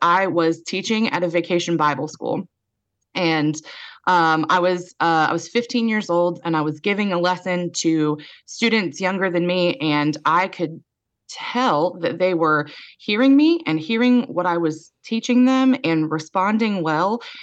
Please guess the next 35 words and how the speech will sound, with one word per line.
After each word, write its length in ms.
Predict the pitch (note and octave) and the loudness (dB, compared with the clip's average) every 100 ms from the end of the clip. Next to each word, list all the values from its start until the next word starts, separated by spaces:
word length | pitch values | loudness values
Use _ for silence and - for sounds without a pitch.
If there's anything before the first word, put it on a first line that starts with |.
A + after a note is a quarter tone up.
| - | -6
And, 400 | E3+ E3+ D#3 D#3 D3+ | 0 2 4 2 2
um, 560 | D3+ D3+ C#3+ C3+ C#3+ D3+ _ _ _ _ | 2 2 4 2 0 -6 _ _ _ _
something 500 | _ - G#3 A3+ B3 A3+ | _ -8 -6 -2 0 0
in 220 | G3 A3+ | 2 4
me 280 | B3 B3 - | 6 4 2
knew 420 | F3+ E3+ F3+ B3 | -4 -2 0 0
that 220 | G#3 - | 0 -2
this 240 | D#3 F#3+ - | -2 -4 -4
was 180 | E3+ | -4
something 440 | - F#3 - G#3+ A3 | -2 -4 -2 -2 0
that 180 | E3 - | -2 0
I 520 | C#3+ D#3 E3 E3 E3+ - - | 2 2 2 0 -2 -12 -4
was 180 | F3 F3 | -2 -2
capable 540 | - F3 D4+ A3 - | -4 -4 -4 -4 -4
of. 300 | - G2+ F3 _ _ _ _ _ | -4 -6 -8 _ _ _ _ _
Um, 500 | E3 D#3+ C#3+ C#3 C#3 D#3+ | 0 2 2 2 0 0
and 300 | F#3 F3+ E3+ | 0 0 -2
at 120 | F#3 | -4
the 60 | E3+ | -4
time, 380 | - C#3+ F#3+ C#4 | -2 0 2 2
I 80 | |
thought 260 | B3 F3+ F3+ | 0 -2 -4
that 100 | D#3+ | -6
it 80 | D#3+ | -6
was 120 | E3 | -8
specifically 580 | - D#3+ E3+ E3+ F3 E3 | -6 -6 -4 -6 -6 -6
focused 600 | - D3+ E3 E3+ - - | -4 -6 -4 -6 -8 -14
to 300 | - D#3+ D#3 D3 | -4 -2 -2 -4
children's 480 | - A#3 A#3+ B3 | -4 0 2 2
ministry, 500 | B3+ A#3 A3+ - G#3+ | 2 0 -2 -6 -4
youth 340 | A3 F3+ A3+ A3+ | -4 -2 -4 -2
ministry, 480 | G#3 G3 - F#3 F#3+ | -4 -6 -6 -6 -6
things 260 | F3+ E3+ | -4 -6
like 180 | D3 - | -6 -4
that. 300 | G#3 G#3 G#3 | 0 2 2